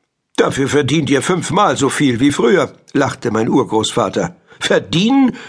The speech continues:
schrie meine Obergroßmutter. „Nennst du das verdienen, wenn ich jede Mark, die ihr mir bringt, gleich wieder hergeben muss für Proviant?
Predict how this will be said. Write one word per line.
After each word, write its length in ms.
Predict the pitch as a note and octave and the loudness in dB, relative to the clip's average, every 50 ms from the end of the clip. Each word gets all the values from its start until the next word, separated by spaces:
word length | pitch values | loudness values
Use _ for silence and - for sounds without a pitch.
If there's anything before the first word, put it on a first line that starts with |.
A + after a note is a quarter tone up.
| - | -6
schrie 240 | - - D#3 D3 B2+ | -2 0 2 2 2
meine 240 | B2 C3+ C3+ C3 C3 | 2 2 2 2 2
Obergroßmutter. 880 | - C#3+ C3+ C#3 C3+ B2+ C3 C3+ D3 C#3+ C#3 D3 D3 C#3+ D#3+ C#3+ B2+ - - - - | 2 2 2 0 0 0 0 0 0 0 0 0 0 2 0 -2 -2 -6 -10 -4 0
„Nennst 320 | F3 F#3 G3 F3+ - - | 0 0 0 0 0 0
du 80 | D#3+ C#3 | 0 2
das 320 | A#2+ E3+ F#3+ G3 - - | 2 0 0 0 -2 -2
verdienen, 580 | - - D#3+ D3 B2 E3 F3 F#3+ G3+ A3+ A#3 A3+ - - - | 0 0 0 0 0 -2 -2 0 0 -2 -2 -4 -6 -8 -2
wenn 160 | - D#3+ D#3 | -2 0 2
ich 140 | D3 C#3+ D3+ | 2 2 2
jede 200 | F3 F#3 F#3 E3+ | 2 2 2 2
Mark, 320 | D3 D3 D3+ F#3 - - | 2 2 2 2 0 -2
die 100 | - F3+ | 0 2
ihr 100 | E3 D#3 | 2 2
mir 160 | D3 D#3 D3+ | 4 2 2
bringt, 320 | B2+ D3 D3+ F3+ F3 - - | 2 2 0 0 0 0 0
gleich 220 | E3 D#3 D3+ - | 0 0 0 -2
wieder 160 | F3+ F3 E3+ | -2 0 0
hergeben 440 | C#3 C#3 E3+ F#3 - F#3+ F#3+ D3+ E3+ | 0 2 0 2 4 4 2 2 2
muss 220 | F#3 F#3+ G#3 - - | 0 2 2 2 2
für 160 | - E3+ D#3 | 2 2 0
Proviant? 640 | - - F#3 D#3 C#3 D#3 D#3+ E3+ G3 A#3 A3+ - | 2 2 0 2 4 2 2 2 0 -2 -6 -10